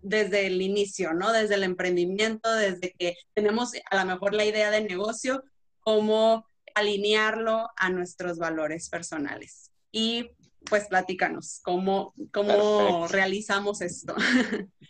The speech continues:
Speaker 2: Mira, eh, eh, la, la, el camino de alguna manera por el que yo llegué a, al tema del emprendimiento fue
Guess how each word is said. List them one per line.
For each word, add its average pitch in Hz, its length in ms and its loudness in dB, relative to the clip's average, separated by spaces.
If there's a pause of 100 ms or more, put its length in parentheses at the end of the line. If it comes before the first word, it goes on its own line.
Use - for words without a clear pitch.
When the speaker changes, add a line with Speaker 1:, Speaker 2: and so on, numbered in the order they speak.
(600)
Speaker 2:
Mira, 135 280 4 (280)
eh, 165 280 -2
eh, - 1160 -14
la, 160 280 8
la, 147 360 6 (140)
el 143 480 0 (120)
camino 160 420 2
de 170 80 2
alguna 147 240 0
manera 131 320 2
por 135 160 2
el 120 80 -4
que 104 120 -10
yo 107 100 -4
llegué 120 360 0
a, 117 100 6
al 104 240 0
tema 110 200 -2
del 113 80 0
emprendimiento 98 720 -4
fue 107 420 -2